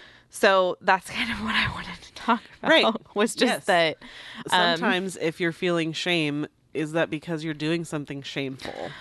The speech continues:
Speaker 1: Right. Right. Like, how, how about that? And what do we do with that? Um, and I, I don't remember exactly what I was reading,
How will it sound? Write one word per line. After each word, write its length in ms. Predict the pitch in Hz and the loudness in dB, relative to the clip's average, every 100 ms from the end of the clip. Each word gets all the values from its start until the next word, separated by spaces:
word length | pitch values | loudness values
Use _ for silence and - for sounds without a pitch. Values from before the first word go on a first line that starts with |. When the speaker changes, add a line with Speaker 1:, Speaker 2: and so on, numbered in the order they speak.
| - _ | -18 _
Speaker 1:
Right. 320 | - 453 202 - _ _ _ | 2 4 4 -2 _ _ _
Right. 280 | 220 294 302 | 2 4 4
Like, 160 | 208 208 | 0 0
how, 260 | - 240 - | 4 4 4
how 340 | - 302 370 | 2 4 6
about 360 | 349 196 196 170 | 6 6 4 4
that? 320 | 143 131 - - | 0 0 -2 -4
And 140 | 214 | 2
what 80 | 240 | 4
do 80 | 311 | 4
we 120 | 262 | 0
do 380 | 185 170 190 175 | -2 0 0 0
with 240 | 156 156 | -2 -2
that? 360 | 170 117 117 87 _ - | 0 0 0 -6 _ 2
Um, 560 | 185 180 170 160 - - - | 6 6 4 0 -12 -10 -2
and 200 | 190 175 | 0 2
I, 160 | 160 - | 0 0
I 100 | 175 | 0
don't 200 | 175 - | 0 0
remember 300 | 165 160 156 | -2 -2 -2
exactly 380 | 165 160 - 160 | -2 -4 -4 -2
what 80 | 147 | -2
I 60 | |
was 140 | 147 156 | -2 -4
reading, 440 | 147 151 147 156 | -4 -4 -4 -8